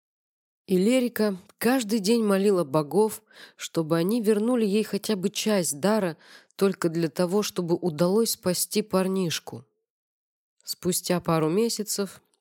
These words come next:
то ли боги услышали девушку, то ли нечто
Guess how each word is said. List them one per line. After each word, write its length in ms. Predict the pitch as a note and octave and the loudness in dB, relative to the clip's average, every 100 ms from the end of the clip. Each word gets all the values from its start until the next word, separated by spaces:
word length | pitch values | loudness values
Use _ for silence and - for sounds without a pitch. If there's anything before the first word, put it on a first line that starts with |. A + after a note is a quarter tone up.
| - | -2
то 140 | B3 | 0
ли 140 | C4 G3+ | 2 0
боги 340 | C#3+ F#3+ F3+ | 2 0 2
услышали 640 | F#3 E3 F#3+ F#3+ - E3+ | -2 -2 -2 -2 -2 -4
девушку, 680 | D3+ E3+ E3 D#3+ - D#3+ D#3+ _ - - - _ | -2 -2 -2 -4 -10 -12 -12 _ -20 -20 -20 _
то 140 | A#3+ | 2
ли 160 | B3 G3 | 4 2
нечто 720 | F3+ G3 G3 - F#3 F3+ E3+ | 2 0 0 -2 0 0 -2